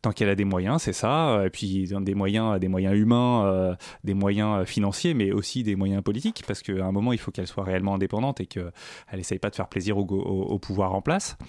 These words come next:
qui, euh, fait de la publicité pour Google ou Microsoft sur le Twitter, euh, officiel de l'Élysée. Donc il y a des fois, c'est un peu compliqué de ménager la chèvre et le chou. Euh, et donc, euh, voilà. Donc ça, c'est la première chose, hein. C'est vraiment, euh, rappeler aux gens que ce n'est pas normal de laisser des données,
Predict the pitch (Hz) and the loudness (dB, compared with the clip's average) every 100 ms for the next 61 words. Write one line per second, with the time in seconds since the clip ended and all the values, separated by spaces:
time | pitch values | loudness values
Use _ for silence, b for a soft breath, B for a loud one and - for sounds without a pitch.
0 | B B - 113 107 95 104 92 - 92 | B B -8 -2 0 0 0 -2 -2 -2
1 | 95 - 107 98 95 95 113 98 - 95 | -2 -2 0 0 2 2 2 0 -2 -4
2 | - 107 - 92 92 90 98 110 104 92 | -4 -4 -4 -2 -2 -2 -2 -2 0 0
3 | 87 90 92 - 92 92 92 101 165 127 | -2 -2 -2 -2 0 0 0 0 0 -2
4 | 98 98 87 - - 95 90 92 98 104 | -4 -4 -4 -4 -4 -4 -6 -4 -6 -6
5 | - 110 90 85 B B B B - 95 | -4 -4 -4 -10 B B B B -2 2
6 | 95 101 101 92 95 92 95 - 180 B | 2 2 2 2 0 2 0 -2 -6 B
7 | B B B - 104 107 104 101 98 98 | B B B 2 4 6 6 4 4 2
8 | - 113 147 165 143 120 117 123 98 107 | 2 4 4 4 4 4 6 4 2 4
9 | 175 147 120 - 139 143 - 147 113 - | 2 4 2 2 2 2 2 2 2 0
10 | 104 107 120 139 147 110 104 101 120 120 | 0 2 2 2 2 2 2 2 2 2
11 | 135 123 117 170 175 104 - 156 143 135 | 4 4 4 2 0 -2 2 2 2 2
12 | 123 120 135 135 101 104 117 104 104 110 | 2 2 2 0 0 0 0 0 2 0
13 | 117 | -2